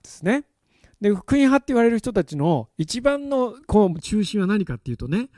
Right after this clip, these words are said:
聖書はすべて神の霊感によるものでっていうことを信じているものです。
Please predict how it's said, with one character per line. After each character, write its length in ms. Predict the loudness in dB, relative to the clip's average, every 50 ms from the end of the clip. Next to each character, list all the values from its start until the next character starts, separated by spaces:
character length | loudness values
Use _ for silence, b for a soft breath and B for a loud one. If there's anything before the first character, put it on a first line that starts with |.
| b b b b b b b b b
聖 460 | -20 -10 -4 -4 -2 -2 0 -2 -2
書 220 | -4 -4 -4 -2 -2
は 220 | -2 -2 -4 -6
す 180 | -8 -10 -8 -6
べ 160 | -4 -4 -4
て 260 | -4 -4 -4 -4 -4
神 300 | -4 -6 -6 -6 -4 -4
の 160 | -4 -4 -4
霊 280 | -4 -2 -2 -2 -2 -2
感 260 | -4 -4 -4 -4 -4
に 80 | -4 -2
よ 100 | -2 -2
る 60 | -4
も 100 | -4 -4
の 160 | -6 -6 -4
で 160 | 0 0 0
っ 40 | 0 0
て 280 | _ _ _ -4 -2
い 140 | -2 -2 -2
う 60 | -4
こ 100 | -6 -6
と 80 | -6 -6
を 40 | -8
信 240 | -8 -8 -10 -10
じ 100 | -10 -10
て 80 | -10 -10
い 60 | -10
る 80 | -10 -10
も 100 | -12 -12
の 80 | -12
で 60 | -14 -16
す。 80 | _